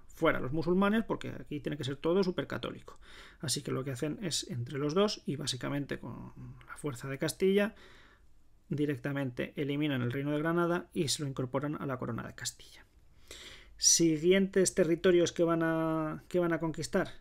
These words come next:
pues básicamente el reino de Navarra, que está aquí en el medio y que no puede resistir a estos dos combinados. De manera que el reino de Navarra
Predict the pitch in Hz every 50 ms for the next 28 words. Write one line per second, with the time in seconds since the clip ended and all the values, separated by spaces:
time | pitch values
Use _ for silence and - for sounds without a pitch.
0 | - - - - 139 123 135 120 123 123 - 123 120 123 117 117 - 127 - -
1 | 156 123 131 135 139 139 143 156 165 175 180 185 190 185 185 196 185 170 - -
2 | - 139 123 - 143 151 160 170 180 180 180 170 175 175 185 - - - - 202
3 | 156 - - 143 135 143 - _ - - - - - - - 180 135 135 139 139
4 | 139 135 135 139 139 135 135 135 131 127 127 123 117 - - - _ - 160 156
5 | 143 147 147 - - 151 - 156 131 123 139 123 - - 147 147 381 381 175 127
6 | - - 143 131 131 139 135 143 - - - - 147 131 120 123 - - - -
7 | - - - - - - - - - - - - - - - 156 151 143 139 135
8 | 123 - 131 127 123 143 139 143 143 143 - - 165 147 151 143 147 175 175 160
9 | 160 170 160 147 120 120